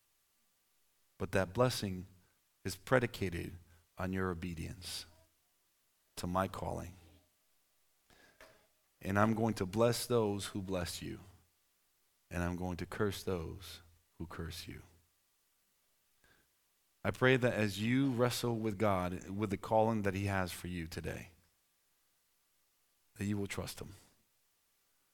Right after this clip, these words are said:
that you will obey him, that you will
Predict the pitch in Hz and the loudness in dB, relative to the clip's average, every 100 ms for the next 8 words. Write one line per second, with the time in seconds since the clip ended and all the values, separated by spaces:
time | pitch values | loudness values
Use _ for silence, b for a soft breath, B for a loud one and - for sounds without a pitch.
0 | - 107 107 120 117 113 107 - 101 95 | 0 2 4 4 4 4 2 -2 -2 2
1 | 104 101 92 87 - - _ _ _ b | 2 2 -2 -8 -12 -20 _ _ _ b
2 | b b b b _ - 107 104 123 131 | b b b b _ 2 2 6 4 6
3 | 123 120 113 98 | 8 8 8 2